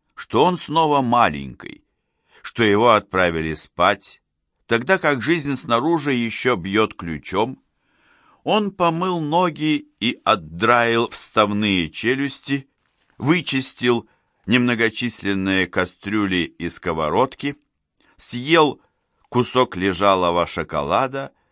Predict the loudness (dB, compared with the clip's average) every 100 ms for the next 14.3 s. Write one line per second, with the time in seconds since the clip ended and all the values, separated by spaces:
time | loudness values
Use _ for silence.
0 | _ _ -2 -2 -2 0 0 0 0 0
1 | 0 0 0 0 0 -2 -2 -6 -8 -10
2 | -10 -4 -2 2 0 0 _ _ _ _
3 | _ -4 -2 -2 -2 2 4 4 2 0
4 | 0 -4 -4 -4 -4 -6 -10 -6 -6 -8
5 | -10 -14 _ _ _ _ _ _ _ _
6 | _ _ _ _ -4 0 4 2 2 4
7 | 4 4 -2 _ _ _ -4 0 2 0
8 | -4 -4 -4 -2 0 0 0 -4 -8 _
9 | _ _ _ _ _ _ _ -4 -4 -2
10 | -4 -2 -2 -2 -4 -6 -8 -10 -6 -4
11 | -4 -4 -4 -4 -6 -4 -6 -2 -4 -4
12 | _ _ _ _ _ _ -16 0 0 4
13 | 2 2 -4 -2 -6 -6 -8 -10 -8 -4
14 | -4 -4